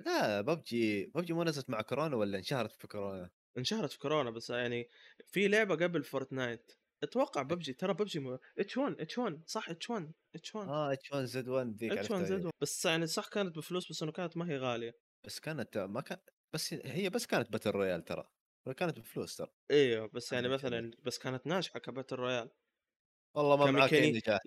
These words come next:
Speaker 2: لا، لا، كميكانيات لعب والله كانت كويسة اتش وان.
Speaker 1: آه، ممكن.
Speaker 2: إيوه، على وقتها، لأنه ما كان، ما كنا نعرف يعني. بس إنه أنا قصدي فكرة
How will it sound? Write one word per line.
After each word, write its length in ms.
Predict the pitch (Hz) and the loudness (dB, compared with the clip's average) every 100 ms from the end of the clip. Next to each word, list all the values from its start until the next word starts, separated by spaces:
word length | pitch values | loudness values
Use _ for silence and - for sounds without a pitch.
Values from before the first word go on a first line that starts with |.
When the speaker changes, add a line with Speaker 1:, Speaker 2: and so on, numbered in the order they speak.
| _ - 135 | _ -4 6
Speaker 2:
لا، 260 | 143 147 | 8 10
لا، 320 | 127 120 113 _ - | 10 8 4 _ -2
كميكانيات 720 | 131 127 139 135 151 143 143 | 0 0 2 4 4 2 4
لعب 260 | 160 202 | 4 4
والله 160 | 156 147 | 2 2
كانت 220 | 165 156 | 0 -4
كويسة 400 | - 170 123 117 | -2 -2 -2 -6
اتش 240 | 127 - 120 | -10 -10 -12
وان. 100 | 113 - | -10 -2
Speaker 1:
آه، 120 | 175 | 0
ممكن. 440 | 123 117 - 95 - _ _ _ _ _ _ _ 120 | 0 -2 -4 -8 -10 _ _ _ _ _ _ _ -6
Speaker 2:
إيوه، 320 | 117 107 110 - | -4 -6 -12 -8
على 160 | 113 | -4
وقتها، 360 | 117 139 - 110 | -2 -4 -10 -14
لأنه 240 | 107 127 | -10 -6
ما 100 | 156 | -6
كان، 200 | 202 139 | -4 -4
ما 120 | 143 202 | -4 -4
كنا 240 | 143 123 | -4 -4
نعرف 280 | 123 113 - | -2 -4 -6
يعني. 300 | 113 107 - - _ _ | -14 -14 -16 -20 _ _
بس 280 | 135 143 - | -4 -4 -2
إنه 260 | 131 131 135 | -4 -2 0
أنا 120 | 143 | 0
قصدي 560 | 135 151 143 135 113 - | 0 -2 0 -4 -4 -6
فكرة 460 | 147 - 131 120 | -12 -6 -6 -6